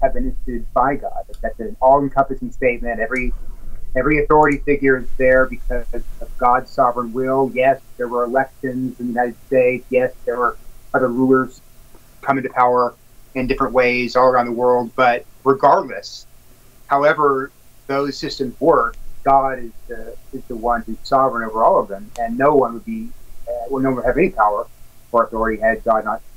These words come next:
put him there. So what that means about, with, with, with regard to the Christian is, since God put this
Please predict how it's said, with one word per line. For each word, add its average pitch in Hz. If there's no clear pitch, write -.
put 131
him 123
there. -
So 123
what 147
that 139
means 143
about, 123
with, 135
with, 135
with 135
regard 131
to 120
the 120
Christian 127
is, 127
since 143
God 147
put -
this 143